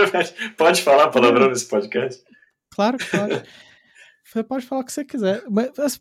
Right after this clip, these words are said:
Speaker 2: caramba, mano. Daí fala, "Ah, mas isso nunca vai s-, chegar aos pés de uma música, eh, do Mozart." Mano, o Mozart tem um monte de música com palavrão, você só não conhece, mano.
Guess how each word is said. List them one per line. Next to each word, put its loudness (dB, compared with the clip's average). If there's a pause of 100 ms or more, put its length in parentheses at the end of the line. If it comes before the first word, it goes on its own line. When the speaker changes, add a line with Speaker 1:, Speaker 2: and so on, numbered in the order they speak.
(120)
Speaker 2:
caramba, -2
mano. -2
Daí 2
fala, 0
"Ah, 2
mas 0
isso -4
nunca 0
vai 2
s-, -10
chegar -2
aos 0
pés 0
de -6
uma -2
música, -2
eh, -10
do -12
Mozart." -2 (100)
Mano, -4
o -12
Mozart -12 (360)
tem -6
um -4
monte -2
de -4
música -6
com -8
palavrão, -4
você -4
só -2
não 2
conhece, -4
mano. -8